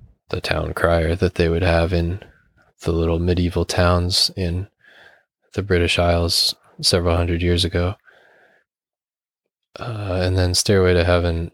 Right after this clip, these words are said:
I mean, what can I say that hasn't already been said? It's, uh, rightly regarded as one of the greatest songs of all time. I've never had, uh,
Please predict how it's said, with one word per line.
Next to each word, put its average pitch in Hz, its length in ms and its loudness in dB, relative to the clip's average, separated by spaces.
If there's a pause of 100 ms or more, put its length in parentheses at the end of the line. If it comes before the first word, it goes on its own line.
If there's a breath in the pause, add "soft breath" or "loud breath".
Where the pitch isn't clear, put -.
I 113 60 -10
mean, 87 220 -10
what 87 160 -4
can 92 100 -4
I 85 100 0
say 85 280 0
that 85 180 -2
hasn't 98 460 0 (180)
already 95 460 2
been 90 260 -4
said? 92 460 0 (560 loud breath)
It's, - 420 0
uh, 85 340 0 (280)
rightly 90 500 0
regarded 85 580 -2
as 82 440 -2
one 90 180 0
of 85 80 0
the 85 80 -2
greatest 85 380 2
songs 85 340 0
of 80 100 -2
all 80 160 0
time. 82 520 -2 (760 loud breath)
I've 90 200 0
never 90 320 2
had, 85 680 -2
uh, 87 480 -4